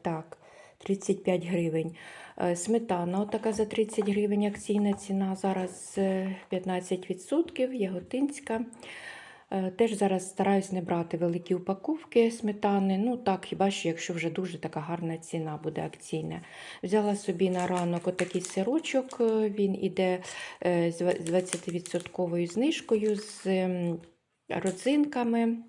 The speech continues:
Смачний, і там ще доволі таки, е, непоганий термін, здається, ще два дні придатності. Також взяла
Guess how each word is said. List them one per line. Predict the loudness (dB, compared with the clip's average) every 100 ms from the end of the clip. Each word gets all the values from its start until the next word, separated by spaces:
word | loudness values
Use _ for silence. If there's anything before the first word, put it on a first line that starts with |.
| _ -20 -20 -20 -20 -20
Смачний, | -4 2 2 2 2 4 4
і | 4
там | 0 0
ще | 0 -2 0
доволі | 0 2 2 2
таки, | -2 -4 0 2
е, | 2 2 0 0 -2 -2 -4 -4 -4 -6 -8 -8 -6
непоганий | -4 0 0 2 0 -2
термін, | 0 0 0 -2
здається, | 2 0 0 -4
ще | -4 -4
два | -4 -2 -2
дні | -2 -4 -4 -8 -16 _ _
придатності. | -4 -2 -2 -4 -6 -8 -8 -8 -8 -14 -14 -14 -8
Також | 0 2 6 4
взяла | 6 4 6 4 4 2